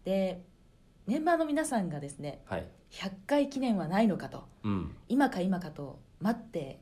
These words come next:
Speaker 1: くださっているようなので、
Speaker 2: そうですか。
Speaker 1: やはりここは企画しないといけないかなと思うんですが。
Speaker 2: うん。じゃあ、やっぱり十人ぐらい入る部屋は必要ですかね。
Speaker 1: いや、ちょっと待ってください。あの、前回は五十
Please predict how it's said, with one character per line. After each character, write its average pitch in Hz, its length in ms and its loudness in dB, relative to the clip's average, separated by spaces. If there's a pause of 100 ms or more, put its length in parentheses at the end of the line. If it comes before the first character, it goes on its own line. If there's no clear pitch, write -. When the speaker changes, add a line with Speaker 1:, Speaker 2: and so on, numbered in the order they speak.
Speaker 1:
く - 80 -12
だ 220 100 2
さ 240 80 2
っ 233 100 0
て 196 80 -2
い 170 60 -2
る 165 40 -4
よ 170 140 -2
う - 20 -4
な 156 100 -6
の 143 100 -8
で、 139 260 -6
Speaker 2:
そ - 200 -8
う - 20 -2
で 80 80 -4
す - 80 -10
か。 - 240 -8 (120)
Speaker 1:
や 170 80 -4
は 202 140 0
り 165 220 -2
こ - 100 -12
こ 196 80 -2
は 180 140 2
企 277 280 -6
画 277 60 -6
し - 140 -2
な 285 100 4
い 262 80 0
と 226 80 0
い 196 80 2
け 226 100 0
な 285 120 4
い 285 80 0
か 226 100 0
な 285 140 4
と 240 340 2 (440)
思 190 220 6
う 190 40 6
ん - 20 4
で 180 100 0
す - 100 -6
が。 95 120 0
Speaker 2:
う - 20 2
ん。 85 380 -4
じ - 100 0
ゃ 113 60 6
あ、 - 20 6
や 95 60 2
っ - 80 -8
ぱ 127 80 0
り 101 100 0
十 117 260 -2
人 139 160 0
ぐ 156 100 -2
ら 156 100 6
い - 20 4
入 120 200 4
る 101 60 0
部 95 60 0
屋 87 80 2
は 80 80 2
必 80 200 -6
要 92 40 -2
で 90 80 -4
す 82 80 -10
か 82 80 -6
ね。 78 80 0
Speaker 1:
い - 60 6
や、 277 120 8
ち - 120 4
ょ 370 40 6
っ - 20 4
と 302 100 2
待 226 160 6
っ 214 80 6
て 196 100 -2
く 190 80 0
だ 185 100 2
さ 175 140 -6
い。 160 60 -10 (360)
あ 180 140 -4
の、 175 140 -2
前 466 180 6
回 427 360 2
は 381 180 4
五 254 240 4
十 311 420 0